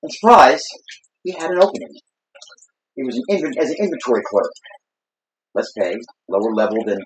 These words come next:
what I was doing when I left, but I was happy. I had called shotgun. I was in the front seat when I hit the metal dashboard.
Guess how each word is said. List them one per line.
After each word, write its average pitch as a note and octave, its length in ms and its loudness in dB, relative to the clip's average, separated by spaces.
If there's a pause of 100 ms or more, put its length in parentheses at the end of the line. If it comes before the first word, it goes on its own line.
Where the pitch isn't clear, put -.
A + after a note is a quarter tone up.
(480)
what A#2+ 120 6
I A#2 100 10
was A2+ 200 4
doing B2 260 2
when B2 100 2
I B2 60 6
left, B2 340 4
but B2 120 2 (140)
I D3 60 -2
was E3+ 120 -8
happy. - 280 -8 (2250)
I G2+ 60 -10
had G2+ 80 -10 (120)
called B2 240 2
shotgun. - 380 -4 (760)
I A2 60 -2
was G#2+ 160 -4 (320)
in C#3+ 100 -2
the B2+ 80 -2
front D3+ 200 4
seat - 340 -4
when B2 160 -2
I A2+ 60 0
hit C#3 180 -4
the A#2 60 -2
metal B2+ 200 4
dashboard. - 600 4